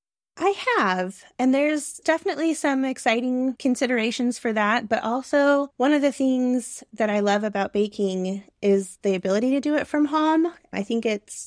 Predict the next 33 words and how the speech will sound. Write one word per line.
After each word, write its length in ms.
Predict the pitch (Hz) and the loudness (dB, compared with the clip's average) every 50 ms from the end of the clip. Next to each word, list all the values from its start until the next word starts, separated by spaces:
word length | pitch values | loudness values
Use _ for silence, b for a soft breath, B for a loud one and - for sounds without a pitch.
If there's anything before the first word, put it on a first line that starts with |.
| - _ _ | -18 _ _
brings 260 | 311 403 453 427 - | 0 0 0 0 0
a 60 | 294 | 2
little 220 | 226 202 196 208 196 | 2 2 0 0 2
bit 220 | 208 208 202 - | 2 2 2 0
of 140 | 202 196 185 | -2 -2 -2
a 80 | 196 | -4
different 340 | 185 190 190 - 208 196 - | -4 -4 -4 -4 -4 -6 -6
connection 680 | - - 196 180 165 - - - 202 220 262 330 359 - | -8 -8 -8 -8 -6 -8 -6 -6 -4 -2 -2 -2 -4 -6
for 260 | _ - - 233 208 | _ -8 -4 -4 -4
people, 680 | 208 - - 214 202 202 202 185 185 202 233 294 320 302 - | -4 -4 -4 -4 -4 -2 0 0 0 2 2 0 -2 -2 -4
and 160 | - 202 190 | -4 -4 -2
I 100 | 190 190 | -2 -2
notice 360 | 190 185 175 175 196 196 - | -2 -2 -2 -2 -2 -4 -4
that 280 | - 208 196 190 190 - | -4 -2 -2 -2 -4 -4
kind 180 | - 214 190 | -4 -4 -4
of 80 | 185 180 | -4 -6
time 320 | - - - 175 180 180 | -8 -8 -8 -6 -4 -4
and 80 | 185 180 | -2 -4
again 440 | 180 185 185 170 165 180 202 233 254 | -4 -4 -6 -6 -4 -4 -2 -2 -2
when 240 | 226 190 180 175 175 | -2 -2 -2 -4 -6
I 160 | - 165 175 | -6 -6 -6
get 180 | 175 180 - - | -4 -6 -6 -6
to, 340 | - - 175 175 175 175 190 - | -6 -6 -4 -4 -4 -6 -6 -2
you 140 | 208 202 196 | 0 0 0
know, 60 | 190 | 2
there 120 | 190 180 | 0 0
was 120 | 185 180 185 | 0 -2 -4
a 60 | 180 | -4
certain 300 | - 302 302 - 240 226 | -4 -4 -4 -2 -4 -4
time 340 | - 226 208 202 202 202 196 | -2 -2 0 2 2 2 2
where 340 | 190 175 170 170 170 - - | 0 -2 -2 -4 -6 -6 -8
I 140 | 180 180 180 | -8 -6 -4
knew 440 | 180 190 196 196 190 190 185 190 | -2 0 0 0 0 -2 -2 -4